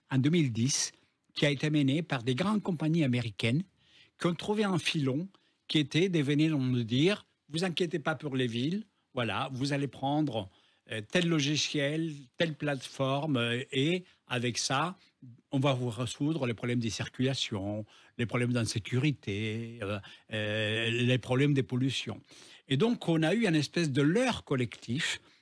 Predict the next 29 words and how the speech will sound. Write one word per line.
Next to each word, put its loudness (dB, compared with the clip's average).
dans 2
lequel 0
on 6
nous 4
faisait -2
croire -6
que -4
la -4
technologie -2
appelée 2
Smart 2
City 0
allait 2
changer 0
la 0
vie. -10
Donc, 0
j'ai 4
été 0
dans 6
ce 2
mouvement, 4
et 0
puisque -2
j'ai 2
créé 0
une 4
start-up, -2
hein, 0